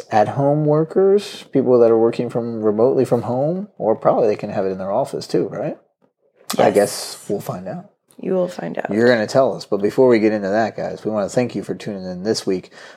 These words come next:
Speaker 1: Folks, we've been doing this podcast for, uh, it seems like forever, honestly.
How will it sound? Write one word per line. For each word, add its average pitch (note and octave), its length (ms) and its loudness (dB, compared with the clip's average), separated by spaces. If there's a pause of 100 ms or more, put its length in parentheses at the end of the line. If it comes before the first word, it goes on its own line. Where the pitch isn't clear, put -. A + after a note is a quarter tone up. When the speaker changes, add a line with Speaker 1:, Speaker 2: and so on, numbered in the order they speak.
Speaker 1:
Folks, B2 260 2
we've C#3+ 140 4
been C3+ 260 2
doing B2 340 2
this G#2+ 160 -2
podcast G#2+ 880 -6
for, F2+ 420 2 (360)
uh, F#2+ 320 -2
it G2+ 120 0
seems - 260 -4
like D#2+ 140 -6
forever, - 440 -16 (300)
honestly. G2 420 -8